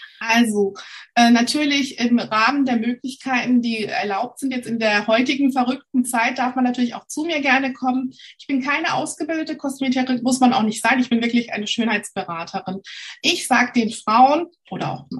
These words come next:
Herren manchmal, <laughs> wie sie sich morgens und abends ganz banal pflegen können. Und, äh, ja, was sie dafür tun müssen, um eine wunderschöne Haut hinterher zu haben. <laughs>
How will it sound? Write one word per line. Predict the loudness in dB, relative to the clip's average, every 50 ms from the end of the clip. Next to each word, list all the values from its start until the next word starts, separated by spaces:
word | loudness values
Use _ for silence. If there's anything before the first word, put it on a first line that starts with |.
| -4 0
Herren | 2 2 4 2 2 2
manchmal, | 2 2 2 2 2 2 4 6 6
<laughs> | 6 6 6 4 4 2 -4 -6 -4 0 2
wie | 2
sie | 2 2
sich | 0 -2 -2
morgens | -2 -2 0 0 0 -2 -2 -6
und | -8 -10 -8
abends | -6 -4 0 2 0 2 0
ganz | 0 -2 -2 -4 -4
banal | -6 -8 -6 -4 -4 -2 -2 -4 -4
pflegen | -4 0 2 2 4 4 4 2 2 0 -4 -8
können. | -10 -10 -10 -8 -10 -12 -14 -16 _ _ _ _ _ _ _ _ _ _ _ _ _ _ _ _ -20 -8
Und, | 0 2 4 4 4 4
äh, | 4 4 6 6 6 4
ja, | 4 4 2 2 2 0
was | -2 -2 -2
sie | -2
dafür | -2 -2 0 0 -2 0
tun | 0 2 4 6 6 6
müssen, | 4 2 0 2 2 2
um | 0 -2 -4 -4
eine | -2 -2 -2 -2 -4 -6 -8 -8
wunderschöne | -8 -6 -4 -4 -2 0 0 2 2
Haut | 2 0 0
hinterher | -4 -12 -18 -12 -12 -12 -12 -10
zu | -10 -8 -6
haben. | -6 -4 0 4 6
<laughs> | 6 8 8 8 8 8 6 6 4 -2